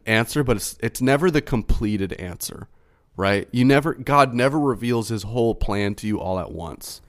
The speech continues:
And that is, that is part of having faith. That's the whole point of having faith. 'Cause if God just revealed his whole plan to you, there'd be no point in relying on him or having faith. 'Cause then it would just be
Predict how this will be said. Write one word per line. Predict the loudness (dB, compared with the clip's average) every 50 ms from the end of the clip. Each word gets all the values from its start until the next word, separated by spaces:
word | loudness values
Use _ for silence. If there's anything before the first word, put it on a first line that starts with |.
| -20 _ _ _ _ _ _ _ _ _
And | 0 4 6
that | 6 8 6
is, | 6 4 2 2
that | 2 4 4 6
is | 4 2
part | 2 2 4 4 6 4 4 2
of | 0 -2 -2 -2 -6
having | -12 -12 -2 0 2 2 2 2 0 -2 -2 -2
faith. | -6 -4 -2 0 0 0 -2 -6 -10 -12 -6 -6
That's | -6 -6 -4
the | -6 -8 -8
whole | -4 -4 -4 -4
point | -4 -2 -2 0 2 2 2 2
of | 0 -4 -8 -16 -20 -20 _ -20 -20 _ _ _
having | -4 -2 -2 -2 -4
faith. | -6 -6 -6 -6 -4 -6
'Cause | -8 -8 -8
if | -10 -6
God | -2 0 0 0 -2
just | -4 -8 -8
revealed | -10 -8 -4 -2 -2 -2 -2 -2
his | -4 -8 -8
whole | -6 -6 -6
plan | -8 -8 -8 -6 -6 -6 -6
to | -4
you, | -4 -2 -4 -4 -6 -10 -16 -20 -20 -20 -10 -4
there'd | -4 -4 -2
be | 0 0 0
no | 0 0 -2 -2
point | -2 -2 -2 -2 -2 -2
in | -4
relying | -4 -2 0 0 0 0 0 -2 -4
on | -6 -6
him | -6 -8 -8
or | -6
having | -6 -6 -6 -6 -8 -12
faith. | -4 -2 0 0 0 -4 -8 -16 -20 _ _ _ _ _ _ _ _ _ _
'Cause | 0 2 4
then | 4 4 4
it | 4
would | 2 0 0
just | -2 -6 -4 -4
be | -4 -4 -4 -10 -14